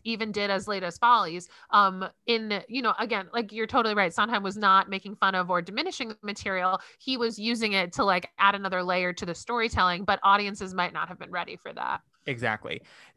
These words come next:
Speaker 2: The song we both brought up earlier, and I wanna get into it 'cause it's, this is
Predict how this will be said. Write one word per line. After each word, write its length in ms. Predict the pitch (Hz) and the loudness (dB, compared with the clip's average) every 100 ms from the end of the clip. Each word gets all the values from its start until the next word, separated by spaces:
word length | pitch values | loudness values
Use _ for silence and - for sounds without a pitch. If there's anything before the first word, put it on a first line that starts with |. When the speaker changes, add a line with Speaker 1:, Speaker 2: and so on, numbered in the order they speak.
| _ | _
Speaker 2:
The 680 | 143 156 160 156 156 151 98 _ _ _ _ _ _ _ _ _ - | -2 4 6 6 2 0 -4 _ _ _ _ _ _ _ _ _ -6
song 480 | - 190 202 208 | 4 4 4 -2
we 160 | 170 175 | -4 0
both 340 | 147 143 143 _ _ _ _ | 4 4 2 _ _ _ _
brought 180 | 143 131 | 0 2
up 140 | 127 - | 0 -4
earlier, 240 | 123 117 | -2 -2
and 100 | 117 | -2
I 40 | |
wanna 160 | 120 131 | -2 -2
get 160 | 127 123 | -2 -4
into 180 | 117 | -6
it 80 | 117 | -8
'cause 140 | 120 110 | -8 -12
it's, 180 | - | -14
this 240 | - 131 147 | -8 -6 -6
is 220 | 123 - | -8 -10